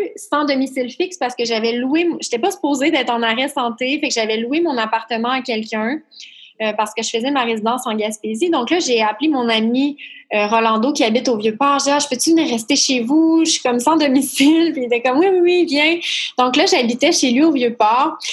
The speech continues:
Et là, je sors au Vieux-Port avec, euh, mon kit pour courir, mes écouteurs. Puis là, je mets une toune de Coldplay. C'était Vida la Vi-, Viva la Vida. Euh,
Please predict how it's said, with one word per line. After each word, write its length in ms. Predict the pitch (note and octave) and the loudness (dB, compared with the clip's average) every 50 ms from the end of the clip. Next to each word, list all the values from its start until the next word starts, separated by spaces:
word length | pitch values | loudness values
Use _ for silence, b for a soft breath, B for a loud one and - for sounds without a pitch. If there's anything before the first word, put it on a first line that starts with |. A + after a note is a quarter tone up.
| B B B | B B B
Et 80 | A#3+ C4+ | 2 2
là, 100 | E4+ G4+ | 2 2
je 60 | - | 2
sors 320 | - - D#4 D4 E4 D#4 | 0 2 2 2 4 4
au 80 | D#4 - | 2 2
Vieux-Port 520 | A3 A#3+ A3+ A3 A3+ B3 B3+ C#4 C#4+ C4+ | 2 0 0 0 2 2 2 2 2 2
avec, 480 | A#3+ G#3+ G#3 G#3+ B3 C4 C4+ C#4 - - B3 | 0 0 2 2 2 2 2 0 -2 -2 -2
euh, 240 | G#3 G#3 G#3 G3+ G3+ | 0 0 0 0 0
mon 240 | G#3 G#3 G#3 G#3 G#3+ | -2 0 -2 -2 -2
kit 200 | - - F4 F4+ F#4 - | 0 0 0 0 0 -2
pour 200 | - - - - | -4 -4 -4 -2
courir, 600 | - A#3 A3+ G#3+ G#3+ B3 C4 C#4 D4 D#4 D#4 D#4+ D#4+ D#4+ B B B B B B B B | -2 0 0 0 2 2 2 2 2 2 2 0 -2 -4 B B B B B B B B
mes 120 | C#4+ D#4+ | 4 4
écouteurs. 720 | D#4 D#4+ D4+ D#4 D#4 - - - A#3 A#3 A#3+ B3+ C4+ C#4 C#4 | 4 4 2 0 -2 -4 0 0 2 2 2 2 0 0 0
Puis 80 | - E4 | 0 0
là, 60 | E4+ | 2
je 60 | F4+ F4 | 2 2
mets 100 | F4 D#4+ | 2 2
une 160 | A#3+ A#3+ A#3+ | 2 0 0
toune 300 | - D4+ D#4 D#4+ D4+ C#4 | 0 2 2 4 4 4
de 480 | A#3 A#3+ A#3 A#3 A#3+ B3 A#3 - - - | 4 4 4 2 2 2 0 -2 -4 -2
Coldplay. 500 | C#4 C4+ C4 B3+ B3+ - B3 B3+ C#4 C#4+ | 0 0 0 0 -2 0 0 0 0 0
C'était 260 | - - A#3+ A3 A3 | -2 0 2 2 2
Vida 300 | A3 A3+ A#3+ A3+ C4 C4+ | 2 2 2 2 2 2
la 160 | C4+ A#3+ A3 A3 | 2 2 0 0
Vi-, 400 | G#3 A3 G#3+ - - - G#3+ A3 | -2 -2 -4 -6 -6 -6 -2 0
Viva 320 | A#3 C4+ B3 C4 C#4+ D4+ | 2 2 2 4 2 2
la 160 | D#4+ C4+ A#3 | 2 2 0
Vida. 420 | A3+ G#3+ A3 C#4 E4+ E4 F4 F#4 G4 G#4 - - _ B B B B B B B - | 0 0 2 2 2 2 2 0 -2 -4 -6 -14 _ B B B B B B B 0
Euh, 640 | A3+ A3 A3 A3 G#3+ G#3+ A3 G#3+ G#3+ G#3+ G#3+ G#3 | 2 2 2 2 2 2 0 0 0 0 -2 -4